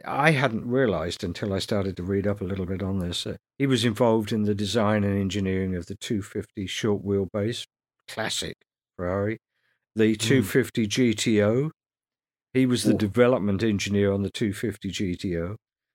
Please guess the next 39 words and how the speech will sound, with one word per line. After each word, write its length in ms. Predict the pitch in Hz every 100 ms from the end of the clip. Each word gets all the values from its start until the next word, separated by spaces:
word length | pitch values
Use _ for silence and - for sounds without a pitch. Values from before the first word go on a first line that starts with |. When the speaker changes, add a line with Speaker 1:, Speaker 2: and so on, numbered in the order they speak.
| _ _ _ -
Speaker 1:
He 160 | 139 135
also, 680 | 135 123 - 117 110 110 110
uh, 500 | 98 104 101 101 101
was 240 | 110 98
the 60 | 104
man 320 | 101 101 101
to 100 | 95
design 580 | 98 92 113 98 95 90
the 140 | 92 85 _ _ _ _ _ _
V 220 | 123 110 104
twelve 560 | - 110 101 98 98
for 180 | - 107
the 160 | 92 95
Lamborghini 640 | 98 98 92 90 95 92
Miura. 540 | 87 92 92 90 98 120 _ _ _ _
He 80 | 120
designed 580 | 117 123 147 151 165 139 _ _
the 220 | 120 117
wonderfully 840 | 120 127 139 127 123 127 117 113 92
called 460 | - 120 107 107 - -
Ferrari 480 | - 120 113 107 110
bread 360 | 104 123 110
van. 460 | 90 90 80 82 87
I 160 | 98
don't 220 | 104 123 113
know 60 |
if 40 | 110
you've 120 | 98
ever 160 | 104 92
seen 400 | - 127 107 101
one. 80 |
I've 180 | 143 131
Speaker 2:
Mm. 40 | 104
Speaker 1:
only 120 | 87
seen 200 | - 92
one 160 | 87 92
Speaker 2:
I 20 |
Speaker 1:
once. 200 | 98 87
Speaker 2:
have. 260 | 151 117